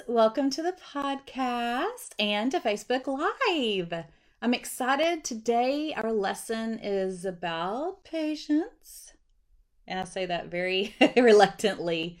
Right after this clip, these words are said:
'cause it's something that I really need to talk about and really need to hear for myself. And so as I was doing some studying this weekend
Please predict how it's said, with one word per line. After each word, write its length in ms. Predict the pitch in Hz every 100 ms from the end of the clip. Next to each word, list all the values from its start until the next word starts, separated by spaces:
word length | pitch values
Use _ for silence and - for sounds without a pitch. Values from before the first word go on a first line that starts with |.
| - _ _ _ _ _
'cause 140 | 240
it's 180 | 262 247
something 300 | - 320 480 480
that 120 | 427 330
I 40 |
really 500 | 226 185 196 208 208
need 440 | 185 185 180 - -
to 100 | 185
talk 240 | 175 -
about 180 | - 113
and 80 | 170
really 220 | 196 208
need 220 | 190 180
to 120 | -
hear 420 | 165 - 185 170
for 180 | 165 170
myself. 640 | 165 156 151 160 165 - - _ _ - _
And 160 | 202 214
so 140 | 226
as 240 | - 226 311
I 60 |
was 200 | 311 269
doing 280 | 208 233 233
some 180 | 220 185
studying 760 | - 202 196 196 190 196 196 - _ - _ _ _ _ _ _ -
this 240 | 170 185 180
weekend 840 | 185 262 - 202 170 160 170 185